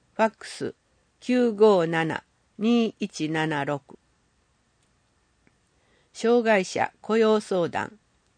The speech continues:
十八日木曜、十三時から十七時、市役所別館一階相談室、福祉支援課に予約。電話、市役所、内線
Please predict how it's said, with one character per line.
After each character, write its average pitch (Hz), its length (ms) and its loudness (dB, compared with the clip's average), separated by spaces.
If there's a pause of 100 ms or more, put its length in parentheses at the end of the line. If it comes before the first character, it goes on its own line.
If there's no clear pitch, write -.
(540)
十 220 200 0
八 196 360 -2
日 165 280 -6
木 175 360 -2
曜、 165 260 0 (680)
十 226 200 0
三 208 280 0
時 151 140 -8
か 139 160 -4
ら 127 160 0
十 185 260 -2
七 160 360 -4
時、 - 200 -16 (600)
市 - 180 -4
役 233 240 0
所 175 160 -4
別 160 240 -4 (100)
館 143 300 -8 (140)
一 180 120 -12 (120)
階 185 440 -2
相 214 300 -2
談 185 240 -2
室、 - 400 -18 (1040)
福 - 240 -6
祉 247 200 -2
支 - 180 -4
援 208 200 2
課 190 200 -4
に 185 240 -2
予 170 100 4
約。 - 460 -4 (840)
電 214 320 2
話、 196 240 0 (340)
市 - 200 -2
役 233 260 4
所、 - 320 -2 (400)
内 214 300 0
線 190 400 -4